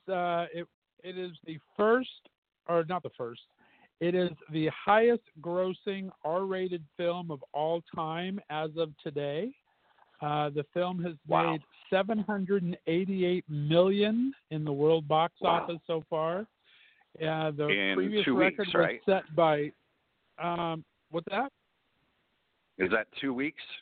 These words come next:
Speaker 2: or did they just release it last week?
Speaker 1: Uh, three weeks.
Speaker 2: I
Speaker 1: I
Speaker 2: don't,
Speaker 1: think it's three
Speaker 2: I
Speaker 1: weeks.
Speaker 2: don't
Speaker 1: It was,
Speaker 2: recall
Speaker 1: it
Speaker 2: when.
Speaker 1: was number one
Speaker 2: We're
Speaker 1: for
Speaker 2: at
Speaker 1: two
Speaker 2: three?
Speaker 1: weeks, and it got replaced last week. So it's on its fourth weekend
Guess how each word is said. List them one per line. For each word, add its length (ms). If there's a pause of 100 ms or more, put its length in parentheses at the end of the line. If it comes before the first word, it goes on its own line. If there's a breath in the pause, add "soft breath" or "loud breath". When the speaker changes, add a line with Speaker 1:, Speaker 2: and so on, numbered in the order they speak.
Speaker 2:
or 160
did 160
they 140
just 340
release 340
it 100
last 280
week? 220
Speaker 1:
Uh, 480
three 200
weeks. 280
Speaker 2:
I 20
Speaker 1:
I 40
Speaker 2:
don't, 80
Speaker 1:
think 120
it's 140
three 120
Speaker 2:
I 60
Speaker 1:
weeks. 120
Speaker 2:
don't 80
Speaker 1:
It 40
was, 100
Speaker 2:
recall 200
Speaker 1:
it 60
Speaker 2:
when. 80
Speaker 1:
was 180
number 260
one 180
Speaker 2:
We're 120
Speaker 1:
for 60
Speaker 2:
at 100
Speaker 1:
two 80
Speaker 2:
three? 160
Speaker 1:
weeks, 180
and 80
it 60
got 200
replaced 460
last 300
week. 260
So 80
it's 120
on 180
its 200
fourth 260
weekend 580